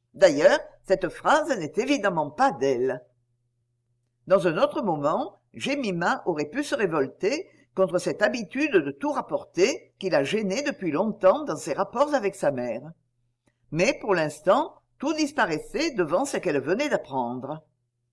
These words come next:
J'en ai assez dit, j'espère, » reprit son père, « pour que vous vous conduisiez convenablement avec monsieur Farquhar, et si votre caractère est trop indiscipliné pour que vous vous gouverniez toujours,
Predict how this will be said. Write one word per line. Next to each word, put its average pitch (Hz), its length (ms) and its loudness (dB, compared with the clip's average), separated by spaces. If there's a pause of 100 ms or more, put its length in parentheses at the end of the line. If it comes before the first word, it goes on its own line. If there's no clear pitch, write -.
(720)
J'en 175 220 4
ai 156 100 2
assez 226 320 6
dit, 240 300 0
j'espère, » 233 560 6 (160)
reprit 170 300 -2
son 156 180 -6
père, « 139 400 4 (380)
pour 226 140 -2
que 240 100 0
vous 185 180 2
vous 147 120 -4
conduisiez 240 640 0
convenablement 226 800 0
avec 175 240 0
monsieur 202 260 -2
Farquhar, 202 720 -2 (520)
et 269 120 4
si 294 140 -4
votre 185 240 4
caractère 247 580 0
est 139 100 0
trop 302 240 2
indiscipliné 208 800 0
pour 151 220 -10
que 156 80 -2
vous 143 160 -4
vous 135 120 -6
gouverniez 226 560 0
toujours, 165 600 -2